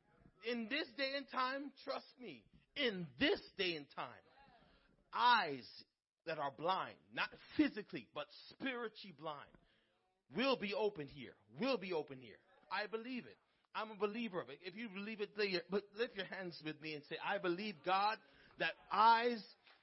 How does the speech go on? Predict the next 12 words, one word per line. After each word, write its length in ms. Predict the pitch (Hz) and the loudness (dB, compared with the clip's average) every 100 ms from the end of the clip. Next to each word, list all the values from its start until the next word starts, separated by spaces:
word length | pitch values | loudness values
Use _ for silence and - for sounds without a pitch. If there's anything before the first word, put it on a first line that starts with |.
| _ - - | _ -18 -12
spiritually 760 | - 190 180 285 285 254 208 180 | 4 6 8 4 2 0 0 2
will 160 | 175 | 2
be 160 | 175 190 | 2 2
open." 300 | 185 - 104 - - - - _ _ _ _ _ _ | 0 -2 -8 -12 -18 -18 -20 _ _ _ _ _ _
We're 100 | 160 | -10
just 280 | 151 269 208 - | -6 -4 -4 -2
conduits. 460 | 208 190 175 135 180 | 0 0 -2 -4 -6
We're 80 | |
just 240 | 185 202 180 - | -8 -8 -10 -4
the, 180 | 185 165 - | -2 -2 -6
we're 100 | 196 | -10
just, 200 | 214 214 | -4 -4